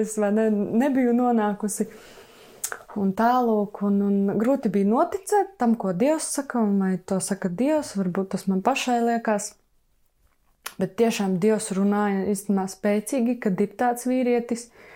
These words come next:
Ā, līdz tam dažos momentos arī es, mēs bijām tā kā garā viens otru sajutuši. Un tas ir kaut kas pārdabisks, iespējams, kāda no meitenēm arī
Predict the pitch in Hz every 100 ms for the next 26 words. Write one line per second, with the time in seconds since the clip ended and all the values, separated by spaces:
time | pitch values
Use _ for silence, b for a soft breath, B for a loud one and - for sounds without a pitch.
0 | B B B B B B _ - - 190
1 | 185 185 185 190 190 - 214 233 226 208
2 | 190 190 - 202 220 262 262 254 226 -
3 | 196 214 220 220 - - 196 190 185 -
4 | - _ - 196 196 190 185 190 196 196
5 | 185 196 226 240 220 214 - 208 208 196
6 | 226 247 254 233 226 214 - b b b
7 | b b b _ _ _ _ _ _ _
8 | _ 202 208 190 202 196 202 190 196 -
9 | 202 208 208 202 214 - - 214 196 -
10 | 190 180 214 202 190 190 190 190 190 196
11 | - 196 185 196 240